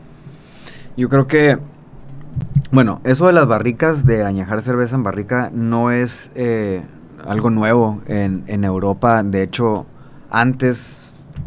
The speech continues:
cuando primero se descubrió la cerveza,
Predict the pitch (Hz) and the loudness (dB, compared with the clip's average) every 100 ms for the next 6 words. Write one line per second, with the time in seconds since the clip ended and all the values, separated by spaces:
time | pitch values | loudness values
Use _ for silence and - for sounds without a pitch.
0 | - - - - - - 92 92 90 - | 4 2 -2 -14 -14 -8 -6 -4 -6 -8
1 | 92 87 98 113 113 98 87 85 - 90 | -8 -4 0 2 2 0 -2 -8 -8 -8
2 | - 92 98 107 110 98 104 104 117 | -6 -4 0 0 -2 0 -2 -2 -6